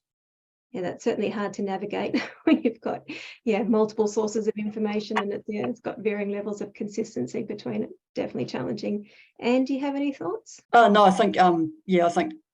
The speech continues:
Speaker 2: what Jenny and, and Karen have both said t-,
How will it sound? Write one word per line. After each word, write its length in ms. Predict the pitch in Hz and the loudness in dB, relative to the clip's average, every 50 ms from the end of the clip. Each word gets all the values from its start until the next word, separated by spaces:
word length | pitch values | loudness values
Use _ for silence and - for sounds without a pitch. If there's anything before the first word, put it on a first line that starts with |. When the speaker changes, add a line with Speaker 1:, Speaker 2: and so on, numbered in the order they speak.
| _ _ 196 185 | _ _ -20 -12
Speaker 2:
what 220 | 180 180 185 190 - | -6 -6 -4 -4 -2
Jenny 240 | 190 180 175 165 165 | -2 0 0 2 0
and, 180 | 160 160 - 165 | 0 -2 -2 -6
and 140 | 175 - | -6 -6
Karen 220 | - - 170 180 160 | -4 -4 -2 -2 -2
have 100 | 156 - | -2 -4
both 180 | - 165 - | -6 -8 -8
said 160 | - - 180 - - _ _ _ _ _ _ - | -8 -10 -12 -12 -14 _ _ _ _ _ _ -18
t-, 100 | - | -18